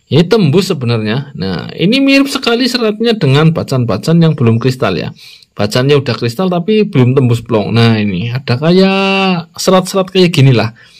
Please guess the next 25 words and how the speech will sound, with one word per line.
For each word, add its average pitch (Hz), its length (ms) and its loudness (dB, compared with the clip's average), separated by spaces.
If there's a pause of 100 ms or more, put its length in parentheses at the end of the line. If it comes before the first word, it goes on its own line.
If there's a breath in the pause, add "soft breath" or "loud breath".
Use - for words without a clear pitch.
(560 loud breath)
Kurang 135 240 2
lebihnya 131 320 0
seperti 123 400 -6
itu. - 240 -12
Saya 208 160 0
juga 170 320 -2
menduga 160 640 0
ini 160 400 0
sebuah 127 800 -4
krisokola. 107 640 -2 (480 loud breath)
Saya 220 240 2
dulu 180 160 2
pernah 202 320 -2
nge-lab, 139 400 0 (480 soft breath)
batunya 147 480 0
mirip 175 240 2
apa? 165 260 -2
Di 120 140 2
sini 165 180 4
nggak 120 160 2
ada 113 160 0
yang 113 80 -2
mirip 185 220 2
sih 175 160 2
ya. 185 180 -2